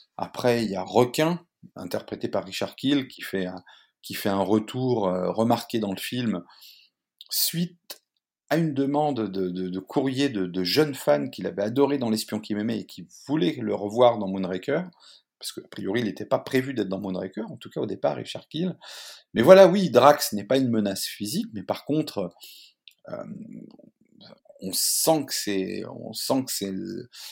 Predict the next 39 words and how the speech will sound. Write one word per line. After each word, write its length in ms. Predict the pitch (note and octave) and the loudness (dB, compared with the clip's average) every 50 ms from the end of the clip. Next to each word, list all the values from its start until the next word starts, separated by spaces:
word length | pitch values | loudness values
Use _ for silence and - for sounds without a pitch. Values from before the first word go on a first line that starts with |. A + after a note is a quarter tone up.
| - _ | -18 _
vraiment 460 | - F2+ G2+ B2+ C3 C3 C#3 D3 D#3 | -4 4 8 8 8 10 10 8 10
la, 240 | D3 C3+ G#2+ G2 - - - _ | 10 10 8 6 4 -4 -16 _
la 140 | - A2+ A#2 | 2 4 4
casque 420 | A2+ - - D3+ D3 - - - B2 | 6 6 6 6 6 4 2 -2 -2
des, 180 | A2 A2 A2 G#2+ - - A2+ | 0 0 0 -2 -4 -8 -4
la 200 | B2+ A2+ A2+ A2 | -2 0 0 2
caste 320 | - D3 D3 - - - | 2 2 0 0 -2 -4
des 100 | A2 G#2+ | -4 -2
savants 400 | G#2 - - C3 A#2+ A#2 A#2 A#2 | 0 0 2 2 2 2 2 -2
fous, 460 | A2+ - - - - D3+ D#3 D3+ C#3 | -2 -4 -6 -8 -8 -8 -4 0 0
euh, 380 | A2 G2+ G2+ F#2+ F#2+ F#2 F#2+ - | 2 2 2 0 0 -2 -2 0
ennemis 300 | - A#2+ B2 B2+ C3 C3+ | 0 0 2 2 0 0
de 60 | A#2+ G2+ | 0 0
James 220 | G#2+ A2 A2 A2 G#2+ G2+ | 2 2 2 2 0 0
Bond 260 | A2+ C3+ D3+ D3+ C#3+ | 0 0 0 0 0
de 120 | A#2+ G#2+ | 0 2
la 140 | G2+ G2 G2 | 2 2 2
période 320 | - A2 G#2+ G#2 A2+ A#2 G#2 | 0 0 -2 -2 -2 -4 -4
Roger 260 | F2+ F#2+ F2+ F#2 F#2+ | -4 -4 -4 -4 -4
Moore, 380 | G2 A2+ B2+ C3 C3+ C3 A2+ G2+ | -2 -2 0 0 0 2 0 0
euh, 120 | F#2 F2+ - _ - - - - - - - _ _ - - | 0 -2 -6 _ -18 -20 -18 -18 -18 -20 -20 _ _ -12 -8
euh, 100 | F#2+ F#2 F2 | -8 -8 -6
à 100 | - F#2 | -6 -6
cette 220 | - - G2 - | -6 -6 -6 -6
époque-là. 540 | B2 - - C3 - - D3 C3+ B2 - - _ _ _ _ - - | -6 -2 -4 -4 -2 0 -2 -2 -2 -2 -8 _ _ _ _ -20 -18
Euh, 20 | - - | -14 -12
Stromberg 600 | - - - A2 G#2+ G#2+ G#2+ A#2+ C3 C#3+ B2 A2+ | -12 -6 -2 0 2 4 8 10 10 10 10 8
était 180 | G#2 - - G2+ | 0 -6 -6 -8
à 40 | G2 | -6
peu 140 | - G#2 | -6 -8
près 160 | - - G2 - | -6 -6 -2 4
pareil, 320 | - C3 C#3 D3+ C#3+ A#2+ | 4 6 6 6 6 4
hein. 60 | A2+ | 0
Stromberg, 560 | A2 - - - A2 G#2+ A2+ C3 C#3 C#3 A#2+ | -2 -4 -2 -2 0 2 4 6 6 4 4
lui, 120 | A2+ A#2 A2 | 0 -4 -4
il 60 | G2 | -4
voulait 200 | F#2 G2+ G2+ G2 | -4 -4 -4 -2
détruire, 540 | G2 G#2 G#2 - - - B2+ B2 C3 G#2+ G2+ | -2 -2 -2 -4 -4 -4 -2 0 0 2 2
euh, 140 | F#2+ F2+ | 0 0